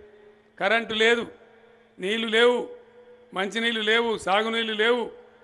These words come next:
వలసలు. ఇదే జిల్లా నుంచి పది, పన్నెండు లక్షల మంది బిడ్డలు వలసలు, ఇట్లా అనేక జిల్లాల నుంచి వలసలు, చేనేత కార్మికుల మరణాలు,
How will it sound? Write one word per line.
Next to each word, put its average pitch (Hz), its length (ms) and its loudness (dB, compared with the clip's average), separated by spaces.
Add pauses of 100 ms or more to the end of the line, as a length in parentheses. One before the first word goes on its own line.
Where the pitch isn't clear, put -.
(120)
వలసలు. 220 500 2 (520)
ఇదే 220 140 2 (100)
జిల్లా 240 280 0
నుంచి 233 220 -6
పది, 214 180 2
పన్నెండు 226 340 0
లక్షల 226 320 0
మంది 233 200 -6
బిడ్డలు 226 300 -2
వలసలు, 226 340 -2 (540)
ఇట్లా 214 220 0
అనేక 240 220 0 (120)
జిల్లాల 226 320 0
నుంచి 226 200 -8
వలసలు, 233 340 0 (580)
చేనేత 240 380 -2 (100)
కార్మికుల 226 360 2 (100)
మరణాలు, 240 440 0